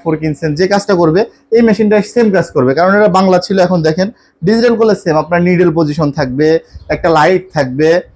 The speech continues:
এক্সট্রা। আপনি চাইলে অন স্টিচ করতে পারবেন এই মেশিনটা দিয়ে। কিভাবে করবেন আপনাকে সেটাও আমি দেখাই দিচ্ছি ভিডিওর মাধ্যমে। দেখেন এই যে মোটরটা ঢুকাচ্ছি, সহজ।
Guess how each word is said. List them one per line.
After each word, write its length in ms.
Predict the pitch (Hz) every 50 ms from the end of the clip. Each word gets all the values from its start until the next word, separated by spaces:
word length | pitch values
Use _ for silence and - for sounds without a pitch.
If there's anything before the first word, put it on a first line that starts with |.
| _ _ _ -
এক্সট্রা। 480 | 202 202 - - - 143 107 90 - _ _ _ _
আপনি 420 | - 151 160 175 185 185 185 190 185 - _ _ -
চাইলে 320 | 180 185 196 202 196 180 180 - -
অন 240 | 185 208 233 247 214
স্টিচ 320 | - - - 165 - -
করতে 240 | - 151 123 127 123
পারবেন 320 | 117 113 98 98 90 90 95 _ _
এই 80 | - 143
মেশিনটা 340 | 156 160 156 - 147 139 135
দিয়ে। 180 | 131 143 160
কিভাবে 320 | 175 - 220 214 220 220 233
করবেন 240 | 226 226 220 220 220
আপনাকে 280 | 196 190 208 208 202 196
সেটাও 220 | - 190 170 185
আমি 120 | 180 175
দেখাই 240 | 156 160 147 156 147
দিচ্ছি 260 | 143 143 139 - -
ভিডিওর 260 | 135 131 131 156 165 156
মাধ্যমে। 320 | 151 139 135 151 156 175 - - _ _ _ _ _ -
দেখেন 220 | 185 190 190 185
এই 80 | 180 180
যে 60 | 180
মোটরটা 400 | 180 185 185 190 190 190 196 196
ঢুকাচ্ছি, 540 | 170 170 151 151 143 143 - - - 92 95 - _
সহজ। 320 | - - 214 185 160 -